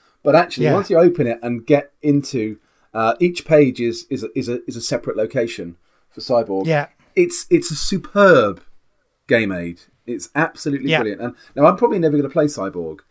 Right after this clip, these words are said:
Speaker 1: but as a game aid, this is top notch, absolutely top notch.
Speaker 2: Yes.
Speaker 1: Yeah.
Speaker 2: Um, and they're kind of rip out, so, you know, you've got two or three copies of each location in there,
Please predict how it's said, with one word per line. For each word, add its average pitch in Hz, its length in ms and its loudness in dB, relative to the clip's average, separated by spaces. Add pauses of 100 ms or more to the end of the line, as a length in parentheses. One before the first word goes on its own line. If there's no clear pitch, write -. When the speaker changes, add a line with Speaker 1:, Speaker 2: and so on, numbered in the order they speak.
(320)
Speaker 1:
but 127 280 2 (200)
as 160 160 2
a 165 80 -2
game 160 360 0
aid, 98 320 -8
this 131 180 -6
is 107 340 -10 (920)
top - 340 -2
notch, - 420 -14 (100)
absolutely - 480 -14
top - 200 -18
notch. - 320 -20 (1400)
Speaker 2:
Yes. 160 500 -2
Speaker 1:
Yeah. 156 300 -2
Speaker 2:
Um, 151 300 -4 (640)
and 180 120 2
they're 190 100 4
kind 254 200 0
of 202 120 2
rip 208 180 2
out, 151 280 -2
so, 165 200 0
you 175 180 -4
know, 151 100 -6
you've 147 160 -8
got 175 200 -8
two 226 140 2
or 196 100 2
three 180 200 -6
copies 143 420 -6
of 131 80 -8
each 151 200 -12
location 131 600 -16 (500)
in 147 180 -10
there, 127 340 -14